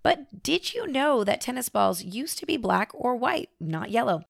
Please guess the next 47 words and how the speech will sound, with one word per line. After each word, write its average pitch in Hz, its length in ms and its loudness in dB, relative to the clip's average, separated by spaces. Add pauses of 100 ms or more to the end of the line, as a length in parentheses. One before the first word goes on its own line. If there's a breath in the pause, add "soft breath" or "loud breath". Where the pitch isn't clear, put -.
(420)
They 233 120 2
were 294 100 0
changed 285 360 -4
to 370 80 -2
yellow 202 320 2
to 220 140 -8
make 190 180 -2
it - 100 -6
easier 190 340 0
for - 120 -10
the 190 80 -2
T 185 160 -4
V 202 160 -2
viewer 175 320 -4
to 175 100 -10
see - 160 -4
the 170 100 2
ball. 160 300 -2 (340)
But 262 280 6
Wimbledon 214 360 0
was 190 140 2
a 180 60 2
late 165 180 2
adopter 175 560 0
to - 120 -6
the 220 60 -6
color 233 280 -2
change. 185 520 -4
They 220 200 -4
waited 240 320 -4
until 196 340 -4
the 165 160 -4
eighties. 139 640 -6 (720)
Did 226 200 -2
you 214 160 -2
know 294 140 0
that - 140 -2
Wimbledon 175 380 0
is 202 200 -2
the 254 140 -4
largest 185 640 -2
single 175 480 -2
annual 233 380 0
sporting 196 360 0
event 170 280 -2
in 214 180 -2
Europe 170 300 -2